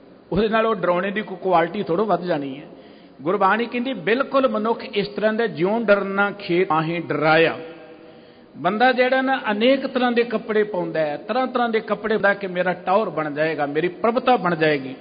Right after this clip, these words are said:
ਪਰ ਸਤਿਗੁਰੂ ਜੀ ਕਹਿੰਦੇ, ਹਾਲਤ ਇਹਦੀ ਉਸ ਡਰਾਉਣੇ ਵਰਗੀ ਹੈ ਜਿਹੜਾ ਖੇਤ ਵਿੱਚ ਗੱਡਿਆ ਹੋਇਆ ਹੈ,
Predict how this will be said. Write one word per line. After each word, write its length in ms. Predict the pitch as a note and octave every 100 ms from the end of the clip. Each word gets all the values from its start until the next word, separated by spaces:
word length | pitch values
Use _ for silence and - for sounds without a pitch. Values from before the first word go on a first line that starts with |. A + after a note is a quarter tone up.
| - - - - - - -
ਪਰ 120 | F3
ਸਤਿਗੁਰੂ 460 | - F#3 F3+ G#3
ਜੀ 80 | G#3
ਕਹਿੰਦੇ, 260 | A3 A3+ A#3
ਹਾਲਤ 540 | F3 D3 D3 E3+ F3+
ਇਹਦੀ 220 | G#3 G#3
ਉਸ 280 | G#3+ G3 G3+
ਡਰਾਉਣੇ 440 | F3+ D3+ D#3+ F3 A3
ਵਰਗੀ 420 | F3 C3+ E3+ D#3
ਹੈ 180 | C3+ - - - - - - C3+
ਜਿਹੜਾ 220 | F3 A3+
ਖੇਤ 480 | - - F#3 G#3 G#3
ਵਿੱਚ 220 | G#3 F3+
ਗੱਡਿਆ 480 | D3 D3+ E3+ G3+ A3+
ਹੋਇਆ 240 | F3 E3
ਹੈ, 340 | G3+ A3+ -